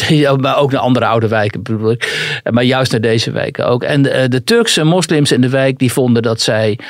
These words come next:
eh, een moskee nodig hadden. Want, eh, het gebouw dat zij hadden, dat, ehm, dat was te klein kennelijk. En het was bovendien mysterieus een aantal keren in, in de fik ge-, ge-, in brand ge-, gegaan.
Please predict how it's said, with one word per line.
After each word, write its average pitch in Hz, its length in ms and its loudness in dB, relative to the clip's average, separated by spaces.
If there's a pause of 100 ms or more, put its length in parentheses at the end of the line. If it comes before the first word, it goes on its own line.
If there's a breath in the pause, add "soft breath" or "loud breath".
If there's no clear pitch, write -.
(220 loud breath)
eh, 107 300 -2
een 127 140 0
moskee 117 340 0
nodig 104 300 0
hadden. 113 300 -2
Want, 113 220 -2
eh, 104 80 -2 (120)
het 104 240 -8
gebouw 120 260 0
dat 127 160 0
zij 127 120 0
hadden, 120 400 0 (340 loud breath)
dat, 120 300 -4
ehm, 104 440 0
dat 120 180 -2
was - 140 0
te - 80 -4
klein 180 320 0
kennelijk. 165 400 2
En 139 160 0
het 131 100 0
was 135 160 0
bovendien 131 560 2
mysterieus 143 600 2
een - 60 -2
aantal 131 220 -2
keren 120 240 0
in, 117 100 2
in 117 160 0
de 110 80 0
fik 135 200 -4
ge-, 104 540 -6
ge-, - 500 -10
in 147 180 -2
brand 156 400 0
ge-, - 300 -6 (420)
gegaan. 98 760 -6